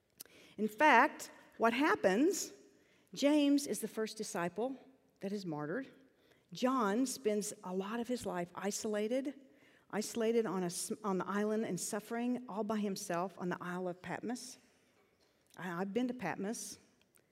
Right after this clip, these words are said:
It's not like it used to be. It's beautiful now. I would suffer there all day long. But it was really bad when he was there. He was by himself.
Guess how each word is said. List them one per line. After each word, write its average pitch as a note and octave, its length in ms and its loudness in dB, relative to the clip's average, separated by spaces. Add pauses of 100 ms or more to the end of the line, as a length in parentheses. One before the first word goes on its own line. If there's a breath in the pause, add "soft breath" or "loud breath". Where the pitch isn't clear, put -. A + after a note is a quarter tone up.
(400)
It's F3+ 240 -10
not F3+ 220 -4
like F#3+ 180 0
it A3 80 -4
used G3+ 260 -6
to E3+ 60 -8
be. E3 300 -4 (120)
It's - 140 -10
beautiful G3 440 -2
now. D#3 340 -4
I F#3 120 -2
would A3 140 -4
suffer F#3+ 300 -6
there F3 180 -2
all D#3+ 140 -2
day F#3 140 0
long. E3 380 -4 (440 loud breath)
But A3 100 -2
it B3+ 120 2
was G#3 160 0
really D#4 520 12
bad F3+ 400 8
when E3+ 120 2
he F#3 120 0
was E3+ 160 -2
there. E3+ 260 0
He C#4 140 4
was B3+ 160 2
by C#4 260 6
himself. C4+ 840 4